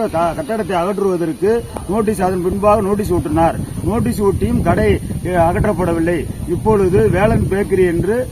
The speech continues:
பேக்கரியை வந்து ஒரு கடை திறப்பு விழா இன்னும் ஓரிரு நாட்கள் கடை திறப்பு விழா பண்ண இருப்பதால் அதன் மூலம் அதற்கு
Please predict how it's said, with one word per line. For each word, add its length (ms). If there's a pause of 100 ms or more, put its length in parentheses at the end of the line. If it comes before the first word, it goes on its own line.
(240)
பேக்கரியை 520
வந்து 340 (280)
ஒரு 180 (460)
கடை 200
திறப்பு 320
விழா 240 (440)
இன்னும் 260
ஓரிரு 320
நாட்கள் 420
கடை 140 (200)
திறப்பு 280
விழா 160
பண்ண 240
இருப்பதால் 540 (380)
அதன் 300
மூலம் 380 (300)
அதற்கு 440